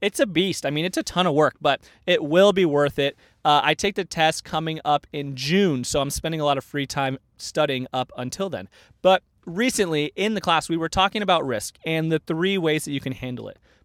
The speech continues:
There's risk avoidance, risk diversification, and risk reduction.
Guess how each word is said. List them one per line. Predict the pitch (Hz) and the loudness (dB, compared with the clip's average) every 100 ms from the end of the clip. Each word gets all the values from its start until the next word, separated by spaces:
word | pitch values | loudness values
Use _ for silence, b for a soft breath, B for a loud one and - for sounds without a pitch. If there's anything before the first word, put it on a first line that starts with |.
| - | -8
There's | 165 151 | -4 -4
risk | 139 180 - | -2 -2 0
avoidance, | 147 135 147 180 226 - - _ _ _ | -4 0 2 2 -2 -4 -10 _ _ _
risk | 143 175 - | -6 -4 -2
diversification, | 165 147 156 156 - 165 185 202 208 - - | 0 0 0 -4 -6 -4 -2 -4 -4 -8 -8
and | 147 131 139 | -6 -4 -2
risk | 175 - _ - | -2 -4 _ -6
reduction. | 151 123 139 135 - - 101 | -6 -2 -2 -2 -4 -12 -16